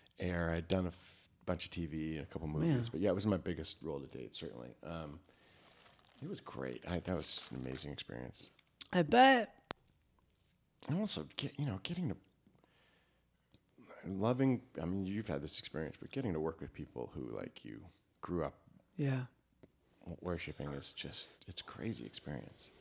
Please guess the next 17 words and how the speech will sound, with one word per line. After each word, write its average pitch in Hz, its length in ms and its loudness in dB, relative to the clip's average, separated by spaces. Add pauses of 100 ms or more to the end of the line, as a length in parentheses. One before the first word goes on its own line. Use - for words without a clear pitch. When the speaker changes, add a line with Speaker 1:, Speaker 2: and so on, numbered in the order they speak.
(100)
Speaker 2:
Was 170 220 10
it 185 100 2
really, 160 320 10
s-, - 320 6
was 151 160 2
it - 80 -2
weird? 165 420 8
How, 180 340 2
how 190 240 8
quickly 208 360 10
did 156 180 8
it, 156 140 2 (260)
did 156 120 10
it 143 80 0
become 156 320 8
just 139 220 4
normal? 139 360 4